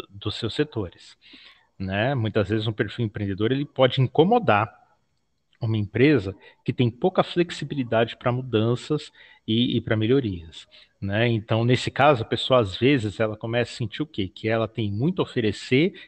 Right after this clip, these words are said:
e ela tá sendo segurada, né? Então, ela acaba optando por fazer, criar o próprio negócio dela.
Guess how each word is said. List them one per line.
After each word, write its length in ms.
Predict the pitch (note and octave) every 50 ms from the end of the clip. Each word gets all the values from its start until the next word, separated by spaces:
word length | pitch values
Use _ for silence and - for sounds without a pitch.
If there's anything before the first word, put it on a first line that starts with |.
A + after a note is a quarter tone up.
| _
e 60 | - G#2+
ela 140 | G#2 A2+ A#2
tá 120 | - C3
sendo 200 | - - - D#3+
segurada, 680 | - - - A3+ C4 C#4+ - C3+ G2+ G2 F#2 - F2 F#2 _ _ - - - - _ _ _ -
né? 200 | G2+ G#2 A#2 B2+
Então, 260 | A#2+ G#2 - A2+ A2
ela 160 | A2 A#2 A#2
acaba 760 | A2+ - - - C3 D3 E3+ F3+ D#3 A#2+ G#2 G2+ F#2 F#2 G2 -
optando 440 | - A2+ - - - - C3 C#3+ D#3+
por 140 | - G#3+ G3
fazer, 540 | - - G#3+ F#3 B2+ - C3 C#3 E3 G3+ _ _ _ _ _ _ -
criar 200 | - B3+ A3 G3+
o 60 | G3
próprio 320 | - - G3+ F#3 - - G3
negócio 360 | F#3 F3 E3+ E3+ - - F3+
dela. 300 | D#3 G#2+ F2+ F2 F2